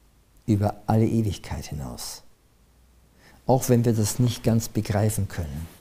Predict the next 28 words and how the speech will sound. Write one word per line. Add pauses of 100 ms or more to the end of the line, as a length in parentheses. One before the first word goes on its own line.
(680)
auch
wenn
wir
das (280)
uns,
wenn
das
unser
Verständnis
eigentlich
übersteigt. (1400)
Aber
es
ist
schön,
solch
einen
Gott
zu
haben, (920)
der
das (400)
versprochen
hat (720)
und
der
bis
jetzt